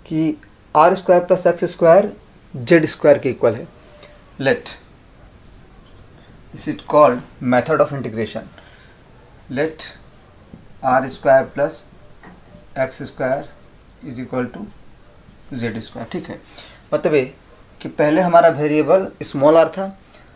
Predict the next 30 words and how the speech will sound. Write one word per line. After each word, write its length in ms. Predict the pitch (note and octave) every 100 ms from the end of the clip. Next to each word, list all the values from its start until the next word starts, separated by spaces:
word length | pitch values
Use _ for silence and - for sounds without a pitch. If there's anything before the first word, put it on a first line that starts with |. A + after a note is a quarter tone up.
| _ - - - _ -
अब 140 | F3 F3+
जो 120 | F3
है 100 | B2 - - _ _ - - _ -
वो 60 | C#3
हमारा 260 | C#3+ C#3+
variable 520 | C#3 D3 D3 D3 G3 G3 -
z 260 | B2 C#3 A#2
हो 100 | A2
गया 160 | A2
है। 100 | A2+ -
ठीक 140 | F#3+
है, 120 | G3+ - - - - - - - - -
इसको 120 | B2+
differentiate 460 | B2 D3 B2+ E3 E3
करते 280 | E3+ D#3+ E3
हैं। 220 | D#3+ F#3 - _ - - - _ - -
So 260 | - -
this 180 | A#2 B2
implies 300 | C3 B2+ C3
that 280 | A2+ G2+ - - _ _ _ _ _ _ _ D#3
ये 60 |
हो 80 | C#3
जाएगा 400 | C3 C3 B2 B2+ - - _ _ - - - - - - -
टू 200 | E3 E3+ D#3
आर 180 | C#3 B2+
डी 160 | B2+ A#2
आर, 240 | G#2+ - - - - - - - - - - _ _ -
X 240 | C3+ C#3+ -
constant 440 | D3 B2 D#3+ D#3+
है 140 | D#3+